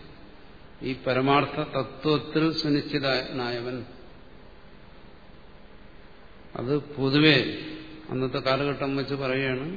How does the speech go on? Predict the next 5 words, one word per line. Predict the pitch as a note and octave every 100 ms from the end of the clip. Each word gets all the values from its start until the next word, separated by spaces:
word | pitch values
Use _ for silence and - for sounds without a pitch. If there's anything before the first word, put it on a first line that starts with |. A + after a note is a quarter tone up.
| G3 - - - - - - - - - - - -
മോശമെന്ന് | B2 C3+ C3 C#3+ D3+ D3
കരുതിയിരിക്കുന്ന | D3 C#3+ C#3+ C#3+ C#3 D3+ D3+ C#3+
സ്ത്രീ | - - C#3+ D3 D3
ശൂദ്രാദികളായാലും | D3 C#3+ C#3+ D3 C#3+ D3 C#3+ C3+ C3+ C#3 -
ശരി, | C3